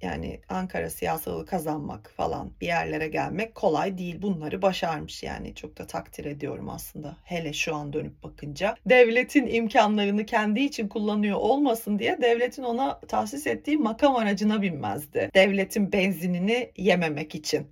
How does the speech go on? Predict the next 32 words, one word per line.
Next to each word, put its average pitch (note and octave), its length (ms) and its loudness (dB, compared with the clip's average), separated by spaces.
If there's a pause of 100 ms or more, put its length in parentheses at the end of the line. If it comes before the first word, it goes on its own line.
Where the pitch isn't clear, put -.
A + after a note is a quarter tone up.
(100)
<laughs> - 120 6 (600)
Yani G3 340 8
bir A3 100 0
de C4 120 4
şu D4 220 10
anki A3+ 260 6
Türkiye'yi G#3 500 0
düşünün. F3+ 500 -6
O A3+ 120 6
zamanlar A3 520 6
böyle A#3 280 8
insanlar A3 540 4
vardı E3 320 -2
ya. - 380 0
Ve D#4+ 120 10 (220)
herkese F#4+ 680 6
iş - 300 -4
bulurdu. - 560 -4
Tüm F#4+ 260 6
bağlantılarını A3 720 6
kullanırdı F#3 500 0
herkese - 420 -4
iş - 200 -10
bulmak E3 300 -6
için. A3 280 -4
Kendi B3+ 320 6
de B3+ 60 10
yokluktan A3+ 640 8
geldiği G3+ 440 4
için D4 360 -2
işte - 280 -4
böyle G3 420 2